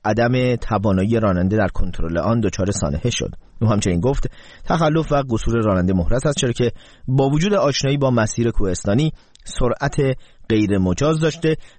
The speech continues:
و نتوانسته اتوبوس را کنترل کند. در این سانحه، مهشاد کریمی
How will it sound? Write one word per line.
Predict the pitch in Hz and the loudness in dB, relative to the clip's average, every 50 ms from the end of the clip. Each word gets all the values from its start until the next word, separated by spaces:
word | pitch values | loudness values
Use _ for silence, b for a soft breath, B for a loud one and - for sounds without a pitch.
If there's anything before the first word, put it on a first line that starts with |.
| - | -4
و | 127 131 135 139 143 | -2 0 0 2 2
نتوانسته | 147 156 160 160 - - 104 95 98 95 90 90 - - 101 | 2 2 2 0 0 0 0 0 0 0 0 -2 -2 0 0
اتوبوس | 90 87 - 80 90 92 - - 113 | 0 0 0 -2 -2 -4 -4 -2 0
را | 107 104 95 b b b - - - | 0 0 0 b b b -18 -12 -4
کنترل | - - 113 98 98 107 104 92 - - | -2 0 2 2 2 2 0 0 -2 -4
کند. | - - 73 - - - - - - - | -6 -6 -6 -6 -8 -12 -16 -16 -6 -2
در | - 113 | 0 0
این | 113 113 | 0 0
سانحه، | - - 117 110 110 113 160 165 B B B B - | 0 0 0 0 0 0 -2 -2 B B B B -2
مهشاد | 113 110 104 101 - - - 117 113 120 120 117 107 b b b b b - | 0 0 0 0 -2 -2 -2 0 0 0 0 0 -2 b b b b b -2
کریمی | - 113 110 101 104 101 101 110 131 147 151 | 0 0 2 2 2 2 2 2 2 2 0